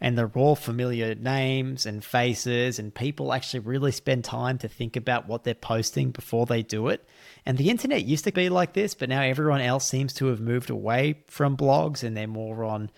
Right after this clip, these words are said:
Discord and Slack groups and other places for communities. And that's the one kind of niche place that I still go to where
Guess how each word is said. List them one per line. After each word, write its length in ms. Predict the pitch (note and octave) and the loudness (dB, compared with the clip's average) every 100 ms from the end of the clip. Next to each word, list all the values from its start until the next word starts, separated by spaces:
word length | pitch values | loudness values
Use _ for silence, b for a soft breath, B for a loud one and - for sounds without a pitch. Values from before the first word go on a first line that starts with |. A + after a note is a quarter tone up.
| b b b | b b b
Discord 720 | - A2 - B2 A#2 A2+ A2+ | -2 -2 0 2 4 4 2
and 140 | A2 - | 0 -4
Slack 340 | - A2+ A2+ | 0 0 0
groups 480 | - A2+ A2 G#2+ - | -2 -2 -2 -4 -4
and 100 | G#2+ | -4
other 260 | F#2 A2 G#2+ | -2 -2 -4
places 500 | - G2+ G#2+ - - | -6 -4 -2 -4 -8
for 100 | - | -8
communities. 580 | - A2+ A#2 C#3 G3+ - b b b - | -4 -2 0 -2 -4 -8 b b b 0
And 240 | C3+ C#3+ | 2 2
that's 260 | - C3+ - | 0 -2 -2
the 120 | - | -2
one 420 | F3+ A#2+ A#2+ D3 | 0 2 2 2
kind 280 | D3 D3+ D3 | 0 2 2
of 80 | B2+ | 2
niche 420 | A2+ A#2+ D3 - | 0 0 0 -4
place 300 | - C3+ C#3+ | 0 2 2
that 140 | A#2 - | 0 0
I 160 | B2 | 0
still 220 | B2+ D3+ | 2 0
go 280 | B2+ A2+ C3 | 0 0 0
to 260 | C#3 A#2 A2 | -2 -4 -4
where 480 | G#2+ A2+ A2+ A2+ | -2 0 0 0